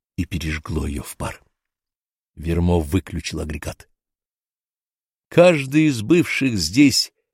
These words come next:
освидетельствовал сделанную скважину. Она была неглубока, около трех метров. Поскольку совхоз стоял в низменности, внутренняя поверхность скважины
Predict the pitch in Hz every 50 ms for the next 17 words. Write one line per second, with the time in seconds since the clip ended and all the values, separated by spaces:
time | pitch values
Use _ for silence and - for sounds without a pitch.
0 | _ _ _ _ _ 101 104 - - - 208 214 98 92 113 107 95 - 95 87
1 | - - - - 92 90 82 82 85 80 82 95 92 87 82 82 82 80 - -
2 | - - 82 76 - 69 65 - _ _ _ _ _ _ _ _ _ _ _ _
3 | _ _ _ _ _ - - 71 139 131 113 98 101 95 90 85 85 85 80 85
4 | 82 73 78 - - - - - _ _ _ _ _ _ _ _ _ _ _ -
5 | 185 - - 156 139 117 131 135 117 - - 104 87 - - - - - - _
6 | _ _ _ _ _ _ _ - - - - - 98 87 - 92 90 - - -
7 | - _ - - - 107 - - - 110 92 - - - 95 95 92 87 85 87
8 | 107 139 147 123 90 78 80 78 80 - - - - 82 - _ _ _ _ _
9 | _ - 98 113 135 151 165 156 117 - 139 139 143 147 147 147 143 123 - 131
10 | 135 147 151 139 - - 139 135 - - - - - 139 160 143 110 113 123 127
11 | 123